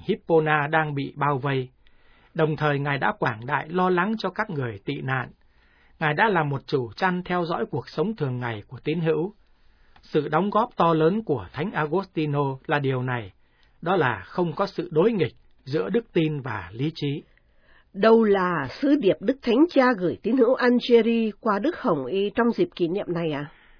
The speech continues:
Speaker 1: Dĩ nhiên, bức thư như Đức Thánh Cha đã gửi cho tôi nói tới việc đối thoại liên tôn và lòng biết ơn của giáo hội Công giáo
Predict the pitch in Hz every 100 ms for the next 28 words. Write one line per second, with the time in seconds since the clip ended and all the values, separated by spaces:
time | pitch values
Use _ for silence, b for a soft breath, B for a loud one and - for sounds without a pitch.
0 | b - 190 202 180 170 175 208 - 160
1 | 160 160 151 156 151 156 190 - 175 180
2 | 147 139 147 165 123 92 - 151 - 143
3 | 135 131 b b b 151 170 214 233 156
4 | 135 107 - 160 247 160 - 151 175 175
5 | 165 165 170 131 120 117 113 170 226 185
6 | 165 160 131 - 151 165 151 - - 160
7 | 151 143 151